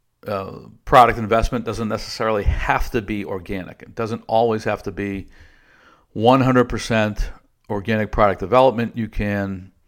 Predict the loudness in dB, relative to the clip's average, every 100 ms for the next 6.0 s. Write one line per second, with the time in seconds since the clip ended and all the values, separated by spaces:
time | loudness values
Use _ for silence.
0 | _ _ -8 -8 -4 2 4 4 -2 -8
1 | _ _ _ _ _ _ _ 2 2 2
2 | 0 0 -2 -2 0 2 0 -4 -10 -10
3 | -4 -2 -2 2 2 2 0 0 0 -2
4 | -4 -2 -2 -4 -6 -4 -4 -4 -12 -20
5 | _ -10 -6 -4 -6 -2 -2 -2 -4 -10